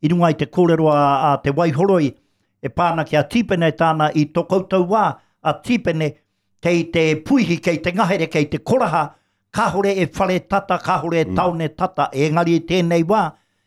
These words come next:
Speaker 1: puta atu koe ki reira, e iti noiho Tipene, ko whakauruke mai te taone me ngā whare,
Speaker 2: Mm.
Speaker 1: anei ki ngā rekereke o Tipene rā, nō reira, ai, tino rereke tērā ahuaranga.
Speaker 2: Yeah, ai, he tika tau, i te mea te, te tata o ngā kura ai nei,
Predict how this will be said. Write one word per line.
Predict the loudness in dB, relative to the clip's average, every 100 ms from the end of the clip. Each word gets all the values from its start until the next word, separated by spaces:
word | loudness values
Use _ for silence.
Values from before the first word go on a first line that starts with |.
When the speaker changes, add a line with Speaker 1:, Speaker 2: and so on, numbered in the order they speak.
| _ _ -8
Speaker 1:
puta | -6 -2 -2
atu | -2 -2
koe | -2
ki | 0 0
reira, | 2 2 2 0 0
e | -2
iti | 0 0
noiho | 2 2 2 0
Tipene, | -2 -4 -2 -2 -2 -6 _ _
ko | -10
whakauruke | -4 -2 -2 -2 -2
mai | 0 0
te | -2
taone | -4 0 0 2
me | 2 2
ngā | 0 0
whare, | -2 -2 -4
Speaker 2:
Mm. | -10 -8
Speaker 1:
anei | -2 0 0
ki | -2
ngā | 0 0
rekereke | 0 0 -2 0
o | -2
Tipene | 0 -4 0 0 2
rā, | 2 0 _ _
nō | 0 2
reira, | 2 2 2
ai, | 0 0
tino | 0 2 2
rereke | 2 0 -4 -4
tērā | 0 2 2 0
ahuaranga. | -2 -8 -8 -12 _
Speaker 2:
Yeah, | -4 -4 -4
ai, | -2 0 0
he | 0
tika | -2 -6 -8
tau, | -6 -4 -4
i |
te | -8 -6
mea | -6
te, | -6 -16 _ -18
te | -14
tata | -12 -4 0
o | 0
ngā | 0 -4
kura | _ 0 0 2
ai | 0 2
nei, | 2 0 -4